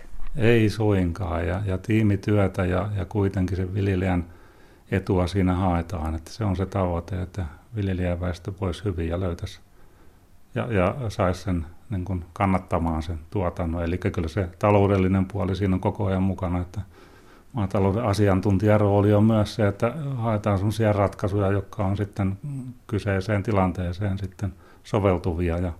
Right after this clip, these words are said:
kustannuksiltaan ja muuten käyttökelpoisia. Että semmoisia aika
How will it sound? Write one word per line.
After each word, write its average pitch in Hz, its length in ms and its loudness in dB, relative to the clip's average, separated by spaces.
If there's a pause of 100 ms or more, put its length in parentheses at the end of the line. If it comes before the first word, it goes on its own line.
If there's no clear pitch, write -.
(560)
kustannuksiltaan 117 840 2
ja 107 80 2
muuten 101 340 0
käyttökelpoisia. 85 840 -6
Että - 200 -16 (840)
semmoisia 95 500 -2
aika 92 180 -4